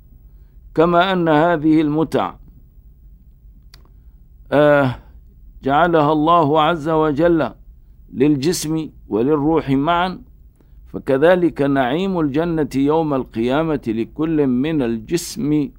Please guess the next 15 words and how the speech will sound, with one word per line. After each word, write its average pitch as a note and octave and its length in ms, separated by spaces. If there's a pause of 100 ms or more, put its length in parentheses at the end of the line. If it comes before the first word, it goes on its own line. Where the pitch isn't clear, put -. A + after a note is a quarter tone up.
والروح A#2 520
معا، C3+ 460 (800)
وذكرنا D#3 680
دلائل D3 580
ذلك C3+ 880 (260)
في G#2+ 220
حينه. F#2 440 (1400)
وأجبنا G3 920 (880)
خلال F3 400
ذلك E3 560
عن D3 180
سؤال D#3 680 (360)
يتطارحه D#3+ 1040
بعض E3+ 340
الناس، D3+ 760